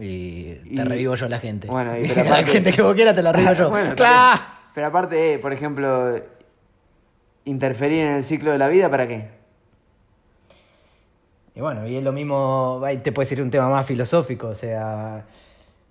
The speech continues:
Speaker 1: mismo las medicinas, las vacunas, interferir, o sea, en el ciclo de la vida.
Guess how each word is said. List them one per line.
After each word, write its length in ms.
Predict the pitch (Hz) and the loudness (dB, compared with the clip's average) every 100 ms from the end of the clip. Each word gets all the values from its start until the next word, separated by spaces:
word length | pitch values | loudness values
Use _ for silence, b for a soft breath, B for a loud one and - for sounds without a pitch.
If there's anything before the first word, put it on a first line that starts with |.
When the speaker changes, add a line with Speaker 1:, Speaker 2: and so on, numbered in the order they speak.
| _ | _
Speaker 1:
mismo 220 | 131 131 | -10 -6
las 160 | 123 123 | -6 -4
medicinas, 500 | 131 131 127 143 135 | -4 -4 -4 -2 0
las 120 | 135 | 0
vacunas, 460 | 135 131 156 135 131 | 0 -2 -4 -2 -4
interferir, 680 | 131 123 - 170 196 101 - _ _ _ _ | -4 -6 -4 -4 -4 -8 -20 _ _ _ _
o 60 | 110 | -18
sea, 380 | 117 110 104 | -12 -12 -10
en 80 | 104 | -12
el 80 | 110 | -12
ciclo 220 | 117 110 | -12 -10
de 60 | 113 | -8
la 100 | 110 | -6
vida. 260 | 110 101 | -8 -10